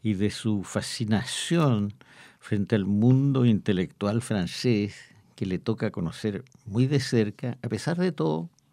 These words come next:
tiene ciertas imágenes, ciertos paisajes, ciertos lugares de Chile. El regreso de ella a Chile, yo usé mi propia experiencia, porque después de haber estado de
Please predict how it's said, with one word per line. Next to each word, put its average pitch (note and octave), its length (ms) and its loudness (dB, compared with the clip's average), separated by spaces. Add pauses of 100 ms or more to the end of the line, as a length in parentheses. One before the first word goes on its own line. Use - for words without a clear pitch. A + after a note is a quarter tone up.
(920)
tiene E3 260 2
ciertas - 460 -4
imágenes, C3 800 0 (1160)
ciertos B2+ 420 -6
paisajes, B2+ 960 -4 (460)
ciertos - 380 -4
lugares G2 340 -2
de E2+ 100 -6
Chile. - 320 -12 (440)
El B2 100 0
regreso E3 520 4
de D3 140 2
ella C#3 220 4
a F#2 100 -2
Chile, B2 480 -2 (460)
yo C3+ 500 2
usé C#3 460 -2
mi C3+ 160 0
propia B2+ 400 0
experiencia, A2 920 0 (500)
porque G2+ 560 -2
después B2+ 360 0
de D3 60 2
haber C#3+ 160 2
estado B2+ 540 0
de F#2+ 840 0